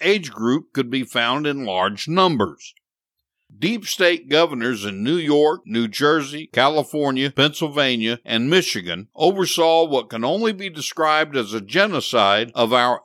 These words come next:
elderly loved ones, even as the quickly constructed field hospitals and medically equipped Navy ships stood mostly empty.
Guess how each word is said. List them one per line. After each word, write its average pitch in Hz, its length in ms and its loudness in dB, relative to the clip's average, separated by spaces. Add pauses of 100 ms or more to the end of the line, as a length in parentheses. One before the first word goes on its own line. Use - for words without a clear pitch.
(140)
elderly 196 500 2
loved 175 440 2
ones, 90 560 -10
even 175 320 0
as 147 240 2
the 107 100 -6
quickly 180 500 -2
constructed 156 840 -2
field 196 380 0
hospitals 113 800 0
and 107 160 -2
medically 151 520 0
equipped 143 460 -2
Navy 143 440 0
ships 113 520 -2
stood 123 380 0
mostly 139 680 -2
empty. 117 460 -6